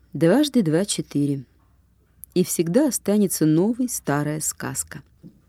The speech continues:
Через два дня, выходя от Манель, почти прямо против подъезда увидела она кого-то,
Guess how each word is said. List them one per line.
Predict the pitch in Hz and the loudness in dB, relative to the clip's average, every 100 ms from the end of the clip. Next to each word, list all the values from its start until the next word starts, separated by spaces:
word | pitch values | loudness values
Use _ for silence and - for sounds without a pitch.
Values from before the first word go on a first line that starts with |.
| _ _ _ - _ | _ _ _ -20 _
Через | - 185 170 156 | -2 2 2 0
два | 139 151 170 151 | -4 0 0 0
дня, | 131 139 147 175 - _ _ _ _ _ _ | -2 -2 -2 -4 -8 _ _ _ _ _ _
выходя | 170 196 - 202 170 214 | -2 -2 2 0 2 0
от | - 185 - | 0 -6 -2
Манель, | 165 156 147 147 180 202 - _ _ _ _ _ - | 0 2 2 2 -2 -6 -14 _ _ _ _ _ -2
почти | 202 - - 302 | -2 -2 -2 -2
прямо | - 240 254 208 202 | 4 4 6 2 0
против | 208 226 208 160 - | 2 2 2 -6 -4
подъезда | 165 151 151 151 254 269 233 - | -2 0 0 0 0 2 0 0
увидела | 190 165 208 185 170 160 | -2 4 4 4 4 2
она | 156 151 | 0 -2
кого-то, | 147 - 147 143 226 311 - | -4 -2 -2 0 -2 -4 -4